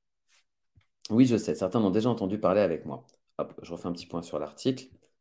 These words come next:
Tac. On va parler de technique vocale, mais moi, je voulais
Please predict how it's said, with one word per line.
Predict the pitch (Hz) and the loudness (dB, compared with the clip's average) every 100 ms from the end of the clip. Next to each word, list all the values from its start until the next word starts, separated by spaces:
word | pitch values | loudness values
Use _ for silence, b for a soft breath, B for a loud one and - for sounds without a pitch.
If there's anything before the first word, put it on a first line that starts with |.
| _ _ _ _ _ _ _ - _ - | _ _ _ _ _ _ _ -20 _ 2
Tac. | 151 - - _ _ _ _ _ _ _ _ _ _ _ _ _ _ _ _ _ _ - - _ - | 2 2 -14 _ _ _ _ _ _ _ _ _ _ _ _ _ _ _ _ _ _ -20 -20 _ -20
On | |
va | - | -14
parler | 67 64 | -12 -12
de | - | -12
technique | 73 - 65 | -16 -14 -6
vocale, | 87 87 127 139 139 - | -4 0 2 4 0 -6
mais | - 90 - | -4 -4 -4
moi, | 80 98 | -2 -4
je | 87 | -4
voulais | 73 80 87 127 - | -8 -2 2 2 2